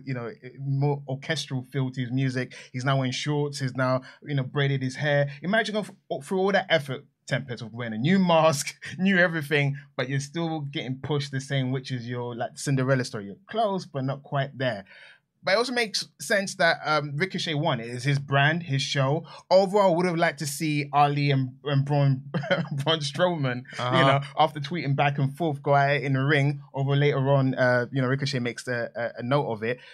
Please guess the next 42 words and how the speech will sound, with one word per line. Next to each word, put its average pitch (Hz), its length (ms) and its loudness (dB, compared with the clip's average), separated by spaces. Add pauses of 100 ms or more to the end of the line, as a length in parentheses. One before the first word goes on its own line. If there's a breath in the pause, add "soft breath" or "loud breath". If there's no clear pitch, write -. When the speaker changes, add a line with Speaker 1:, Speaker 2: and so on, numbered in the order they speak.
(400 loud breath)
Speaker 1:
But, 170 320 4
uh, 170 120 2 (380)
I 151 140 0
hope 190 180 0
both 175 220 -2
guys 165 360 0
get 151 220 0
another 151 220 2
time 143 420 2
on 151 160 2
a 151 40 0
pay-per-view 143 720 -2
to 135 120 -6
steal 151 240 -6
the 147 60 -2
show 139 240 -2
again, 135 260 -2
or 180 160 -2
even 196 180 -4
be 185 120 -4
a 175 60 -4
tag 202 320 -4
team, 123 220 -4
even 147 180 -4
though 156 180 -4 (180 loud breath)
that 147 100 -2
seems 147 160 -6
like 147 120 -2
a - 20 0
lazy 147 280 4
booking. 143 420 0 (220 loud breath)
You 143 200 0
flip, 143 400 0
you 156 160 -2
flip, 143 380 -4
you 175 120 -6
both 214 280 -2
be 147 120 -2
a 127 60 2
tag 117 320 -6
team. 110 240 -8
Speaker 2:
Mm-hmm. 110 280 -12